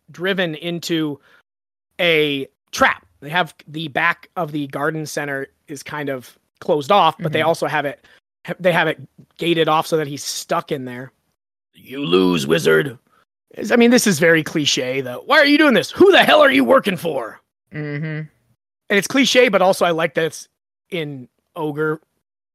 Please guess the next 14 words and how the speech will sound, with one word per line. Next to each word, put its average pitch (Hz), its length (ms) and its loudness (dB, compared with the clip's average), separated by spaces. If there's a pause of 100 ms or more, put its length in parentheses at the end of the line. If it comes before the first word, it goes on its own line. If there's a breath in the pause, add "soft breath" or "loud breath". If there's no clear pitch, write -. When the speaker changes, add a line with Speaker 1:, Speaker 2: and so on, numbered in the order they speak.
(140)
Speaker 1:
cadence 165 560 -4
or - 100 -10
Speaker 2:
Yeah. 143 120 -4
Speaker 1:
a 160 240 -4 (100)
ogre 160 400 0 (380)
phrasing. 185 560 0 (240 loud breath)
"You 208 160 4
got 226 200 6
no 226 160 6
guess? 226 480 2 (180)
Gee, 208 240 -2
that 196 180 2
too 202 140 -6
bad. 156 380 2